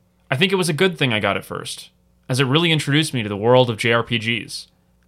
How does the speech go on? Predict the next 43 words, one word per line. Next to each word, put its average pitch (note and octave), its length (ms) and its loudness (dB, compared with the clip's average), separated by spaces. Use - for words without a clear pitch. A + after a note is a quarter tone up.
It D3+ 80 2
wasn't F#3+ 300 2
too F3+ 100 -4
complicated, C3+ 640 -2
as B2+ 120 -6
a B2+ 40 2
lot D3+ 180 6
of D3 40 2
the C#3 60 0
typical D3 380 2
R B2 160 2
P B2 120 -2
G A#2 140 -4
systems A2+ 480 -4
like G2 180 -4
magic A2+ 360 2
and G2+ 80 -4
equipment A2+ 580 -4
were A2+ 100 -4
pared D3 360 2
down A2+ 460 0
from - 180 -6
affairs A2+ 360 2
like G2 120 -6
Final G#2 220 -2
Fantasy F#2+ 320 -8
two. G2 320 -4
The D3 60 -2
music G3 260 2
itself C#3+ 380 0
was B2 120 0
amazing. G#2+ 640 -2
I B2+ 100 2
still D#3 240 2
hum D3 220 2
the B2 60 0
City A#2+ 240 0
of A2+ 100 -2
Forest B2+ 360 0
theme G#2+ 200 -4
to F#2 60 -10
this A#2+ 160 -6
day. G#2+ 360 -4